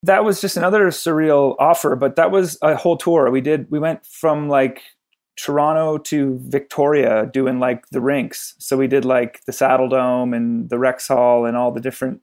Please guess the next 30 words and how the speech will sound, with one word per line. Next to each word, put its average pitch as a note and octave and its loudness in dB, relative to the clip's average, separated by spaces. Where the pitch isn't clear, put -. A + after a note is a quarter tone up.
uh, A#2 0
hockey D3 -4
rinks, A#2+ -2
sheds. C#3 2
He F3+ -4
was, F3 -2
he F#3 -2
was F3 0
working F3+ 0
his, - -6
uh, B2+ 2
Strange C#3+ -4
Sensation C3 -4
album, F3+ -2
the, B2+ -4
the A#2+ -4
Mighty C#3 0
Rearranger, C3+ 0
I D#3+ 0
think D#3 -6
it D3+ -6
was D3+ -8
called. D#3+ 0
And C#3 -4
so F3+ 2
it - 2
was, F3 -4
like, F#3+ 0
a E3+ -2
full-on D#3 0